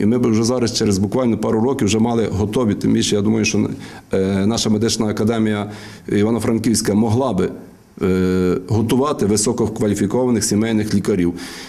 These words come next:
І знову ж, що стосується реформи, м, я, по крайній мірі, сподівався, що нам будуть надані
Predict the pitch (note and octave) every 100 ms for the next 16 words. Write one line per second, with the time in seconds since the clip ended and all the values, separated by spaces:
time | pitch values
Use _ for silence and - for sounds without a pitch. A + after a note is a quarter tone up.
0 | - - - C#3+ C#3+ G3 E3+ E3 - E3
1 | E3 D#3 F3 E3 - D#3 D#3 D#3+ F#3 D3
2 | F2+ - - - - - - - - -
3 | G2 F#2+ G2 F#2+ F2+ - - - - -
4 | F2+ B2+ F3 F3 - - - - - -
5 | - F2 B2+ D3 B2 C#3 C3 - A2 G#2+
6 | B2+ D3 - - - A2 C#3 C3 - -
7 | - - - G2 A#2+ C3+ B2+ B2+ B2+ A2
8 | A2 G#2